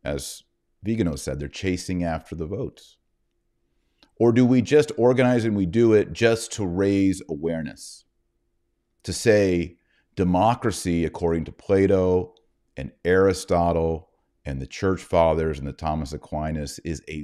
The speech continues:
weak and corruptible form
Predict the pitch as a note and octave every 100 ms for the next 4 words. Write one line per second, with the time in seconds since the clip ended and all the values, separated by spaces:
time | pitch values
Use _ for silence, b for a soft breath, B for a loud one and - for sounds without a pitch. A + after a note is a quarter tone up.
0 | C#2+ C#2+ F2 F#2+ - - _ _ _ _
1 | _ _ _ _ _ C#2 C#2+ - D#2+ C2
2 | D#2+ D#2 D#2+ C#2+ C2+ - - C#2+ B1+ A1
3 | A#1+